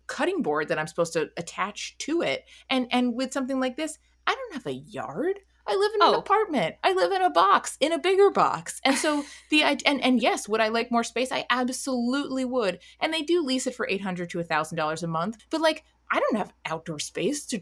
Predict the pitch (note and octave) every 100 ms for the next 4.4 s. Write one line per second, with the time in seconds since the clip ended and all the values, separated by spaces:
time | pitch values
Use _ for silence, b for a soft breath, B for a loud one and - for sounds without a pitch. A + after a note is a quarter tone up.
0 | - - F3 - _ - - - E3+ E3+
1 | F3+ F3+ G3 G3 G#3 D4 F4 D4 C#4+ C4+
2 | A#3+ G#4 A#4+ A#4+ B4 b b - B3+ D4
3 | C#4 D4+ - C#4+ C4 F#3 F#3 - G#3 A#3
4 | B3+ C4 C4 F#4